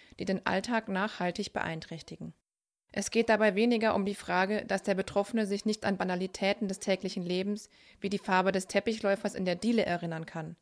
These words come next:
erklärt Haseke. Entscheidender ist beispielsweise die Tatsache, dass ein Alzheimer-Patient sich nicht mehr erinnern kann,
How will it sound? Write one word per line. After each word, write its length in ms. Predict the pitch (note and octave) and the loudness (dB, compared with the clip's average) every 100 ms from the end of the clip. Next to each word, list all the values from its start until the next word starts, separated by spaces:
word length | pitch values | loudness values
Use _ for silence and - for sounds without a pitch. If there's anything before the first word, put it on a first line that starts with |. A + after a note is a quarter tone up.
| _ _ | _ _
erklärt 460 | - F3 F3+ E3+ - | -10 -6 -4 -4 -4
Haseke. 520 | E3+ E3 E3 - E3 - _ _ _ _ _ - - | -4 -4 -8 -10 -12 -14 _ _ _ _ _ -20 -6
Entscheidender 580 | F#3 F3+ F3 F3+ A3+ A#3+ | -2 2 6 6 6 2
ist 140 | A#3+ | 2
beispielsweise 640 | A3 A3 - A3 G3 F#3+ F#3+ | 2 2 2 -2 0 0 -2
die 100 | F3+ | -4
Tatsache, 640 | - E3 - G3+ - G#3 - - - | -4 -6 -4 -6 -6 -10 -14 -14 -4
dass 140 | F#3+ | 0
ein 180 | F3+ F3 | 0 0
Alzheimer-Patient 1000 | E3 E3+ A3 G#3 G#3+ - A3 A3+ G#3+ G#3+ | 0 0 0 0 0 -4 -6 -4 -4 -4
sich 240 | - G3+ | -4 -2
nicht 220 | G#3+ B3 - | 2 0 0
mehr 160 | A3+ | 0
erinnern 340 | F#3 F3+ F3+ F#3 | 0 -2 -4 -4
kann, 320 | - G#3+ | -4 -4